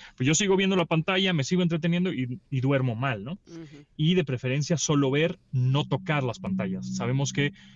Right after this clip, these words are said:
Speaker 1: eh, pues las pantallas de las tablets, de los teléfonos,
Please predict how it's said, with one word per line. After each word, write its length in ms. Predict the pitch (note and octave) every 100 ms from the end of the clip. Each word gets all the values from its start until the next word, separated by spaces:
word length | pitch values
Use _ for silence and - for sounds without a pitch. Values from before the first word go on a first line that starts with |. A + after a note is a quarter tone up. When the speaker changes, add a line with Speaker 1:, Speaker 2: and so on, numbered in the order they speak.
| - -
Speaker 1:
eh, 320 | A#2 A2+ - -
pues 180 | B2
las 240 | A#2+ A2+ - _ _ _
pantallas 320 | A2+ C3+ C#3
de 80 | B2
las 200 | A2+ -
tablets, 720 | D#3+ C#3+ E3 - - - _
de 80 | A2+
los 160 | G#2+ -
teléfonos, 640 | A#2 E3 - C3+ E3 -